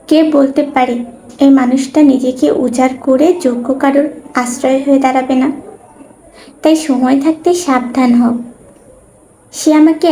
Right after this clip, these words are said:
এতটাই ভালোবাসে, আমি তার মনে এতখানি জায়গা তৈরি করে ফেলেছি যে আমার কোনো কিছুতেই সে বিরক্ত হবে না। সে যতবার মুখ ফিরিয়ে নেবে, আমি ঠিক ততবারই তাকে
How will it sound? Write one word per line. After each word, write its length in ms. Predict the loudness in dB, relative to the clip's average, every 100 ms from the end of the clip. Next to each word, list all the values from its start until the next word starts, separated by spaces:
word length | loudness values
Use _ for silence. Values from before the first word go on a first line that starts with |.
| 0
এতটাই 380 | -2 -2 0 0
ভালোবাসে, 540 | 2 4 2 0 -2 -6 -6 -14 -20 -20 -20 -20 _ -2
আমি 220 | 2 2 4
তার 140 | 4 4
মনে 220 | 4 2 0 -8 -4 -2
এতখানি 420 | 0 0 4 4 4
জায়গা 240 | 0 0 0
তৈরি 200 | 2 2
করে 220 | 2 2 2
ফেলেছি 440 | 0 0 0 -2 0
যে 100 | -2 -4 -10 -18 -20 -20 -12 -2
আমার 220 | 2 2 2 -2 -12 -8 0
কোনো 280 | 4 4 2 0
কিছুতেই 440 | -2 0 0 2 2
সে 80 | 0 -2
বিরক্ত 360 | 0 0 -2 -4 -4
হবে 220 | -2 0 0
না। 60 | -2 -6 -16 -20 -20 -20 -18
সে 180 | 0 0 2
যতবার 580 | 0 0 0 0 2 2
মুখ 160 | 2 0 -4
ফিরিয়ে 340 | -2 2 4 6
নেবে, 220 | 4 0 -4 -14 -20 -20 -12 -2
আমি 140 | 0 0
ঠিক 160 | -2 -8 -6
ততবারই 640 | -4 -2 -2 0 0 0 -2 -4 -6
তাকে 260 | -4 0